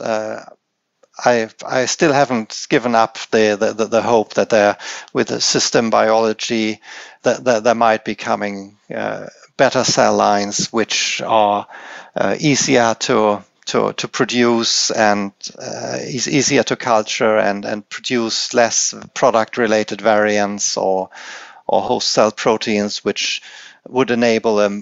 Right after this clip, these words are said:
a much streamlined both upstream and, and, and, and downstream process. So that, uh, would be a kind of more in a, in a distant future.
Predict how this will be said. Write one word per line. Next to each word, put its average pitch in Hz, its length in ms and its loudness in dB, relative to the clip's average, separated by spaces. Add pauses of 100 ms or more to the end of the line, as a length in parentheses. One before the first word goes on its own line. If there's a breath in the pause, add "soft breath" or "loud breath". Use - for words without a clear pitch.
a 120 60 0
much - 760 -2
streamlined 107 1160 0 (300)
both - 300 0
upstream 120 720 -2
and, 110 340 -2
and, 117 160 -4
and, 113 160 -4
and 110 140 -6
downstream 98 440 -2
process. - 680 -8 (320 soft breath)
So - 160 -6
that, 113 360 0 (120)
uh, 110 180 -6
would 113 180 -4
be 110 200 2
a 98 60 2
kind 101 280 0
of 101 140 -4
more 107 460 2 (540 loud breath)
in 113 160 -2
a, 101 240 0
in 120 80 -2
a 107 60 -2
distant 107 360 -4
future. - 420 -8